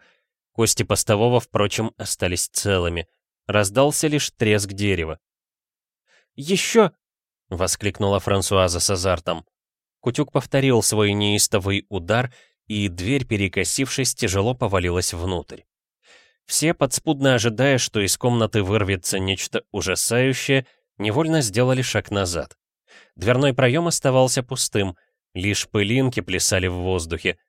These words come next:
в кабинете было темно. Кутюк разогнулся и вытер ладонью пот под фуражкой.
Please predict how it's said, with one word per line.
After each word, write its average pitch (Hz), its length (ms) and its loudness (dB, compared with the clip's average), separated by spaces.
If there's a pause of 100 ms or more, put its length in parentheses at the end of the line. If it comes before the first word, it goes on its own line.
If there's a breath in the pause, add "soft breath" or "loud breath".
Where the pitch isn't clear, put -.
(220)
в - 80 -20
кабинете 101 460 -2
было 95 260 0
темно. 98 480 -6 (560 soft breath)
Кутюк 131 340 -2
разогнулся 127 800 2
и - 180 -4
вытер 113 360 0
ладонью 113 580 0 (140)
пот 107 320 0
под - 160 -6
фуражкой. 98 760 -2